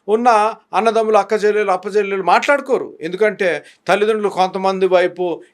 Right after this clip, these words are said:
ఎక్కువ మప్పు చూపిస్తాం, కొంతమంది వైపు అసలు వీళ్ళు "ఎందుకు అన్నాంరా బాబు" అన్న రీతిగా ప్రవర్తించే తల్లిదండ్రులు కూడా నేను ఎరుగుదును.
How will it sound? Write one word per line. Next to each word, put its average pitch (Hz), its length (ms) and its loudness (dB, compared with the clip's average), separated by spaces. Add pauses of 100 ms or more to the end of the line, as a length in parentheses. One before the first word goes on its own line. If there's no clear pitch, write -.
ఎక్కువ 160 280 0
మప్పు 180 400 -2
చూపిస్తాం, 190 340 -4
కొంతమంది 165 500 -4
వైపు 160 240 -2
అసలు 156 200 -2
వీళ్ళు 143 380 -4 (280)
"ఎందుకు 180 280 2
అన్నాంరా 196 340 2
బాబు" 185 380 0 (120)
అన్న 185 480 2
రీతిగా 180 420 2
ప్రవర్తించే 165 680 -6
తల్లిదండ్రులు 143 580 -10
కూడా 156 180 -6
నేను 147 200 -10
ఎరుగుదును. 120 480 -16